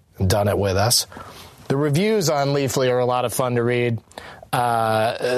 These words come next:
about Maui Wowie, someone wrote, "I vaped some Maui Wowie before my workout. I was a beast in the gym.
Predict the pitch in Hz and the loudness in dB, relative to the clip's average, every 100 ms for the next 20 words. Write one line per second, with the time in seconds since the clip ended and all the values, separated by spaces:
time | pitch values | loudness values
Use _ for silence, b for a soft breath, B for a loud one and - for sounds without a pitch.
0 | 123 113 135 143 143 143 139 131 135 135 | 2 2 0 0 0 0 0 0 0 0
1 | 131 - 131 131 127 123 127 135 120 147 | 0 0 0 0 0 0 0 0 0 -2
2 | 151 - 135 135 139 135 139 139 135 127 | 0 0 0 0 0 0 0 0 0 0
3 | 123 - 135 131 120 120 135 139 135 117 | -2 0 0 0 0 0 0 0 -2 0
4 | 113 120 139 123 113 117 104 143 139 113 | 0 0 0 0 2 0 0 0 2 2
5 | - - - 117 113 104 123 127 101 95 | 0 -2 0 0 2 2 2 2 0 -2